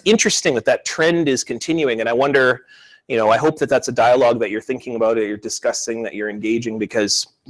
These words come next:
you know, there's so many issues with, ongoing issues and emerging issues with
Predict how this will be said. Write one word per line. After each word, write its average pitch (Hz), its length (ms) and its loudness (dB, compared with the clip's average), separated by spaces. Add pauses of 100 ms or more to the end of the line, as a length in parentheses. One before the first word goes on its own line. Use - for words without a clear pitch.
you 123 80 -2
know, 110 80 4
there's 107 160 2
so 156 460 6 (280)
many 131 520 0
issues 117 840 0
with, 117 420 -4 (300)
ongoing 143 520 4
issues 127 460 0
and 110 80 -6
emerging 127 400 0
issues 117 480 -4
with 110 300 -2